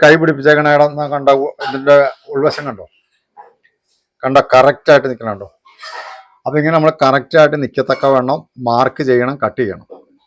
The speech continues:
അങ്ങനെയാണെങ്കിൽ നമ്മൾക്ക് ആ കൃത്യ അളവിൽ നമ്മൾ അടിച്ചു കഴിഞ്ഞാൽ ദേ ഇങ്ങനെ കൃത്യമായിട്ട്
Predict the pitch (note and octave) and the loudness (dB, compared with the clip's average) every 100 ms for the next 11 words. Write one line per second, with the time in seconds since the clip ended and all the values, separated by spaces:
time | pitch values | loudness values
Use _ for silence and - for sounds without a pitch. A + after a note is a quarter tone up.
0 | A#2+ B2+ D3 C#3+ C3+ C3+ C#3+ B2+ B2+ C3+ | -10 -4 0 0 0 -4 -6 -4 -2 -2
1 | B2+ C#3+ E3+ - - - - _ _ - | -2 -2 -4 -6 -20 -20 -20 _ _ -2
2 | B2+ C3 - - F3 C#3 C3 C#3+ C#3+ C3 | 0 0 -4 2 6 6 6 4 2 2
3 | B2+ A#2 C#3+ B2+ B2+ A#2+ A#2+ A#2 A#2 A#2+ | 2 2 -2 -2 -2 0 -2 -2 -4 -8
4 | - A2 - - B2+ A2 | -10 -14 -6 -2 0 0